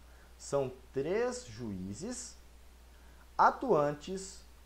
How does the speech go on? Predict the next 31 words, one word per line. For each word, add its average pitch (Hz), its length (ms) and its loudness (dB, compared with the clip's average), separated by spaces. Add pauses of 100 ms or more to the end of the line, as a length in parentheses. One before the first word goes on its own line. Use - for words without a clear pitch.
no 175 320 4
primeiro 151 680 0
grau 117 420 4 (2000)
de 117 260 2
jurisdição, 113 760 -2 (340)
tá? 131 320 2 (1700)
Perceba 196 460 0
então 185 340 2
a 196 60 4
diferença 170 720 0
aí 131 320 -4 (320)
da 131 280 4
apelação 190 840 0
para 135 460 4 (480)
a 151 100 8
Lei 123 220 4
nove 131 260 2
mil 127 160 -2
e - 20 0
noventa 135 360 -2
e 170 40 -4
nove, 123 320 0
que - 140 -2
é - 20 6
o 139 60 2
recurso 117 540 -8
inominado 123 560 -6
do 113 120 -10
Juizado 113 380 -8
Especial 120 480 -6
Civil 85 420 -10